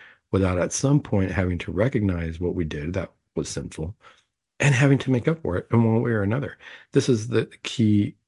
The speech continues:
uh, to understanding, really, why do I wanna forgive everybody else and why do I wanna forgive myself? Because really, at the end of the day, I just want God's mercy because he affords it to us and because that gives me the chance to be in heaven.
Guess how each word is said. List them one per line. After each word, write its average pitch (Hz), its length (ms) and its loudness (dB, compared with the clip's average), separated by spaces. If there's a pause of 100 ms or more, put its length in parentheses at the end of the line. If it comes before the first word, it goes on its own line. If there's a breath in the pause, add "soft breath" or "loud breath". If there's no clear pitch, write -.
uh, 82 380 -6 (580)
to - 180 -2
understanding, 107 800 2
really, 101 520 0 (720 soft breath)
why 120 340 0
do 147 160 2
I 131 60 2
wanna 127 240 2
forgive 113 280 0
everybody 107 380 0
else 104 220 -4
and 82 100 -6
why 85 140 -4
do 92 160 -2
I 90 40 -4
wanna 85 300 -6
forgive 80 440 -8 (100)
myself? 71 760 -8
Because 82 400 -8
really, 107 220 4
at 85 80 -2
the 92 80 -6
end 85 80 -4
of 82 60 -6
the 80 60 -6
day, 80 240 -6 (440 loud breath)
I 170 80 0
just - 200 -6
want 127 200 2
God's 113 260 2
mercy 117 560 -2 (480)
because 123 220 2
he 139 80 4
affords 220 360 2
it 139 100 -6
to 82 220 -2
us 151 220 -2 (120)
and 131 120 -2
because 143 240 0
that 147 120 -2
gives - 200 0
me 156 60 2
the 131 100 -2
chance 135 320 -2
to - 80 -6
be 131 160 2
in 123 60 0
heaven. 120 280 -2